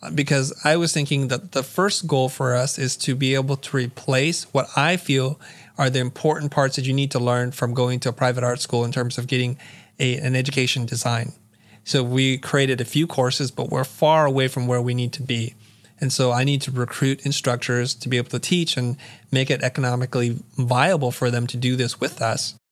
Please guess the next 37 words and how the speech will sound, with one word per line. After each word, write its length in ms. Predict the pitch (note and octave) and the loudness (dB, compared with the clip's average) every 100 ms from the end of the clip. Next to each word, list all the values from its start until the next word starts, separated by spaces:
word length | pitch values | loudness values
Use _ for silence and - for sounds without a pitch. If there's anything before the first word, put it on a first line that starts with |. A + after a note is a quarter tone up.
| _ _ - | _ _ -2
The 100 | C#3 | 2
distant 340 | B3 - F#3 | 2 2 -2
future 560 | - A#2+ - A#2+ A#2+ - _ _ _ | -4 -2 -2 -2 -4 -6 _ _ _
is 180 | - C3 | -2 0
about 220 | C3 B2+ | 2 2
having 540 | C#3 C#3 C3+ C3+ C3 C3+ _ _ _ _ - | 2 2 4 2 0 -4 _ _ _ _ -4
pods 560 | - D#3 B2+ B2+ C3+ - - | 2 4 4 0 -2 -8 -4
all 180 | - C#3 | 2 4
over 180 | F3+ G3 | 4 2
the 80 | G3 | 2
world 480 | D3 A#2+ A#2 E3 F3 - | 2 0 0 -2 -4 -4
where 160 | C3 | -4
people 300 | A#2+ D3 D#3 | 0 0 0
can 180 | D3 C#3 | -2 -2
come 300 | C3 C3+ C3+ | 0 0 0
and 160 | B2 B2 | 0 0
learn 240 | B2 B2+ | 0 0
and 120 | B2 A#2+ | -2 -4
to 80 | |
gather 440 | A#2 B2+ B2 B2+ C#3+ | -2 0 0 0 0
in 140 | B2 | 0
social 560 | - C#3 C3+ C#3+ C3 B2 - - | 0 0 0 0 0 -4 -12 -6
ways 420 | B2+ A#2+ C3+ C#3+ | -2 0 2 0
and, 180 | B2+ B2 | 0 -2
and 240 | - B2+ B2 | -2 -2 2
build 220 | C3+ C3+ | 0 0
community 480 | C#3+ C3+ E3+ D3+ B2 | 0 2 2 0 0
around 480 | A#2+ A#2+ A#2+ B2 | 0 0 0 -2
learning 420 | - C3+ C3 C3 A#2+ | 0 2 2 0 -2
about 400 | A2+ A#2+ A#2+ - - - _ _ | 0 0 -2 -6 -20 -20 _ _
the 80 | - | -6
broader 500 | B2+ C3 B2+ B2+ B2+ | 0 4 4 4 2
topic 500 | B2 - A#2 C3+ A#2+ | -2 -2 0 0 0
of 200 | B2+ A#2+ | 0 0
creativity 600 | - C3+ - C#3 C3 C3 | 0 -2 0 -2 0 0
and 120 | B2 A#2 | 0 -2
design, 540 | B2 - A#2+ C3 - | -4 -2 -2 -2 -4